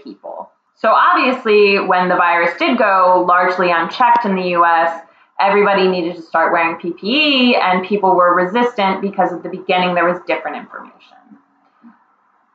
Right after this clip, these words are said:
So part of this is the nature of our knowledge about science. Uh, we talk about this with Rob Weiner on our episode on science communication.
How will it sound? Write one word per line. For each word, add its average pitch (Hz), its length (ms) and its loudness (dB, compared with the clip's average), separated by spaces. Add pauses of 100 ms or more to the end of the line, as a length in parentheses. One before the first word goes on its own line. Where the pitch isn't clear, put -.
(120)
So 277 260 0
part 339 300 2
of 359 40 2
this 370 180 4
is 285 140 -2
the 247 100 2
nature 196 580 2
of 170 500 2
our 170 340 2
knowledge 214 600 0 (260)
about 185 400 2
science. 214 540 0
Uh, 185 240 0
we 208 100 2
talk 226 260 2
about 240 300 2
this 208 260 -2
with 180 220 -2
Rob 175 260 2
Weiner 196 480 2
on 180 360 2
our 170 180 2
episode 175 340 0
on 170 180 0
science 170 320 -2
communication. 185 880 -4